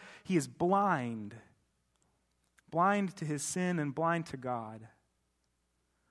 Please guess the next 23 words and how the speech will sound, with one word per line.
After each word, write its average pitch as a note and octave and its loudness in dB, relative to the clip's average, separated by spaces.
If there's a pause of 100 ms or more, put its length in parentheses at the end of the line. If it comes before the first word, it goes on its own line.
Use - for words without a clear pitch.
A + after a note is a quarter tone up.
(260)
One F3 4
of F3+ 6
the E3+ 4
more E3+ 4
terrifying E3+ 4
things D#3+ -2
to D3+ -4
realize C3+ 4
is B2 -4
that C3 0
there D#3 4
are D3 2
things F3+ -2
about D3+ 2
you C3+ -2 (1120)
that D3 -2
you F3 4
don't F3+ 6
even C#3+ 2
know D#3 4 (340)
you D3+ -4
don't C#3+ 0
know. G#2 -2